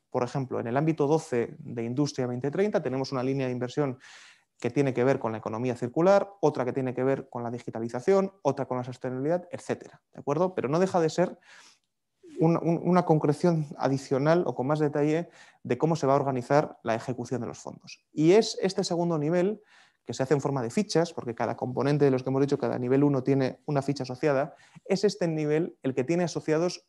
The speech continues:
hitos cualitativos y cuantitativos que tú te corre-, te comprometes como país a cumplir y que es lo que luego va a llevar a esa evaluación de Europa, tanto en la evaluación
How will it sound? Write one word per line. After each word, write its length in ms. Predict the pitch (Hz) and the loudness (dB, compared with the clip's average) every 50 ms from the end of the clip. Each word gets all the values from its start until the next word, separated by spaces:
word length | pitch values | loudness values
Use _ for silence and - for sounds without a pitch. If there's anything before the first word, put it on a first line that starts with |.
| _ _ | _ _
hitos 360 | - 180 185 190 - 127 - - | -2 -2 0 0 -2 -6 -6 -6
cualitativos 680 | _ - 135 127 131 123 - 123 - 175 175 175 175 | _ -2 0 0 0 0 0 0 0 0 0 2 0
y 60 | 156 | -2
cuantitativos 680 | - - 135 131 127 127 120 120 120 147 160 185 202 196 | -2 -2 -4 -2 -2 -2 -2 -2 0 0 2 2 0 0
que 140 | - - 127 | -2 -6 -6
tú 180 | 120 - 170 165 | -2 -2 -4 -2
te 140 | - 143 - | -2 -4 -2
corre-, 300 | - 135 - 135 - - | -2 -4 -4 -4 -6 -6
te 160 | - - - | -8 -10 -6
comprometes 500 | - 127 127 - 127 139 156 151 151 - | -6 -6 -4 -4 -2 -2 0 -2 -2 -2
como 180 | 139 135 127 | -2 -2 -2
país 320 | 117 127 131 143 135 - - _ - - - - - | 0 0 0 0 0 -2 -6 _ -20 -20 -20 -10 -6
a 140 | - 120 - | -6 -6 -4
cumplir 480 | - 127 123 135 143 180 233 - _ _ _ _ _ _ _ | -4 -4 -2 2 2 2 0 0 _ _ _ _ _ _ _
y 120 | - - - | -6 -4 0
que 120 | - 180 | 2 2
es 80 | 190 180 | 2 2
lo 120 | 190 180 | 2 2
que 100 | 165 151 | 2 0
luego 260 | 143 156 175 180 180 | 2 4 4 4 4
va 300 | 170 170 170 170 160 - - - - | 4 4 4 2 0 -4 -10 -6 -2
a 80 | 147 147 | 0 2
llevar 400 | 143 143 143 160 170 175 - - | 2 4 4 4 4 2 2 0
a 120 | - 135 | 2 2
esa 200 | 151 151 - 156 | 2 2 2 0
evaluación 600 | 143 135 131 131 127 127 127 - 151 156 170 180 - - - - - _ _ - | 0 2 2 0 0 -2 0 2 2 2 2 0 -6 -10 -20 -20 -20 _ _ -8
de 160 | - 123 123 | -2 0 2
Europa, 500 | 117 117 117 117 - - - - - _ _ _ _ - | 2 4 2 2 0 -2 -8 -18 -18 _ _ _ _ -4
tanto 480 | 131 123 117 120 123 120 - - - - | -2 -2 0 2 0 0 0 -2 -8 -10
en 200 | - 127 127 120 | -6 -4 -4 -2
la 180 | 123 117 - - - | -2 -4 -6 -6 -8
evaluación 720 | - 131 123 120 120 117 117 - 165 170 160 - - - | -4 -2 0 2 2 2 2 4 2 2 2 0 -4 -10